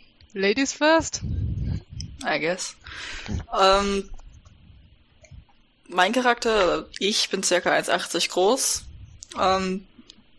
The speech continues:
Speaker 2: bei Hobgoblins, äh, ist zumindest in meinem Familienzweig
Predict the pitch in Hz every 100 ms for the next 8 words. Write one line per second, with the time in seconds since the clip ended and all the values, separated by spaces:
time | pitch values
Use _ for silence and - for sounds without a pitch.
0 | - - - - - - - 170 190 185
1 | - 214 214 214 220 - - - 175 185
2 | 180 160 185 - - - - 190 185 -
3 | 185 - 180 175 170 185 185 190 202 202
4 | 208 - 196 190 185 - 185 175 180 -